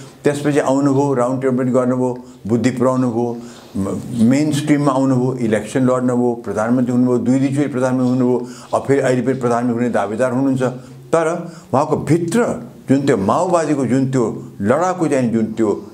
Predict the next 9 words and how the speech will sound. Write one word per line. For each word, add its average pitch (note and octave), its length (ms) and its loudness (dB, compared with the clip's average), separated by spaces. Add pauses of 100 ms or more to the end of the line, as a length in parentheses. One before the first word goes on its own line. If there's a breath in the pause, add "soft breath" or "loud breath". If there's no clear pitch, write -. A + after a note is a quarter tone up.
(160)
इम-, C3+ 200 2
जो A2 220 0 (500)
विचार - 380 2
रहेछ B2+ 220 0
नि, A#2+ 200 2 (480 loud breath)
त्यो E3+ 80 6
उहाँको B2+ 360 -2
गाह्रै A2 400 0
छ - 120 -8